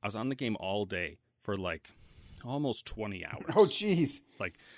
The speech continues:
Speaker 1: basically from when I woke up until, like, four in the morning.
Speaker 2: Jeez.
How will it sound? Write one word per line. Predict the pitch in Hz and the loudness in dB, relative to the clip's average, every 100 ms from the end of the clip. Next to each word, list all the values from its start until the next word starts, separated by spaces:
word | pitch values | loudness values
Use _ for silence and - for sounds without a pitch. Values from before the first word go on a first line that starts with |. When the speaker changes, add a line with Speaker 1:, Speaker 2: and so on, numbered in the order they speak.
| - - 123 120 | -20 -16 -14 6
Speaker 1:
basically | 139 160 202 208 185 | 8 8 4 4 4
from | - 135 | 4 4
when | 117 107 | 4 2
I | |
woke | 98 98 139 - | 2 4 2 4
up | 113 113 - - - | 2 2 -4 -12 -8
until, | 110 101 107 | -4 -2 0
like, | 95 - | 0 -2
four | - 104 104 | -2 0 0
in | |
the | 101 | -2
morning. | 87 82 - | -4 -8 -6
Speaker 2:
Jeez. | 117 117 110 | -2 -2 -2